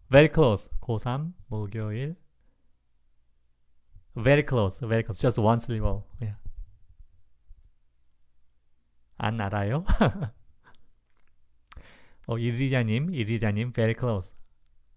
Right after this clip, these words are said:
Just one syllable. 예, 딱 한 글자. 글자. 글자 is like letter. 한 글자. In English, one letter is a single letter, but in Korean, it's just one syllable usually.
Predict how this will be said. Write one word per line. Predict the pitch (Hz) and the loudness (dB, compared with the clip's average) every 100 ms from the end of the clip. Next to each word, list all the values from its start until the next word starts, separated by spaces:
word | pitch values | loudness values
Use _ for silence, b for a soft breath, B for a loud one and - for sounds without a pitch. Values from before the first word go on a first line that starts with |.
| - | -6
Just | 117 - | -4 -2
one | 110 123 | 0 0
syllable. | 127 127 113 98 101 - - | 0 -4 -2 -2 -4 -6 -8
예, | 101 - - - | -8 -8 -14 -4
딱 | - 175 - | 0 0 2
한 | 185 | 2
글자. | 185 - 107 92 - - - - _ - _ _ _ | 2 2 0 0 -8 -16 -18 -20 _ -20 _ _ _
글자. | - 131 135 - 117 95 - | 2 4 4 0 -4 -4 -4
글자 | - 156 151 139 | 2 2 4 4
is | 143 131 | 4 -2
like | 113 | -4
letter. | 113 110 107 156 - - - | -2 0 0 -2 -6 -12 -12
한 | - 175 180 | -4 0 2
글자. | 160 147 139 107 87 90 - - - - - - - - - - - | 2 0 0 -2 -2 -6 -14 -20 -20 -20 -20 -20 -20 -20 -20 -18 -2
In | 120 | 2
English, | 131 135 156 - - | 4 4 4 2 -6
one | 113 123 | 2 4
letter | 120 113 | 4 2
is | 101 - | 2 -2
a | |
single | - - 139 135 | -4 -4 -2 0
letter, | 113 104 135 156 | 0 0 -2 -4
but | - | -6
in | 101 | -6
Korean, | - 117 117 117 | -6 -6 -4 -6
it's | - | -8
just | - - | -10 -8
one | 110 110 | -6 -6
syllable | - 117 107 95 | -6 -8 -6 -6
usually. | 101 104 92 92 | -6 -6 -8 -10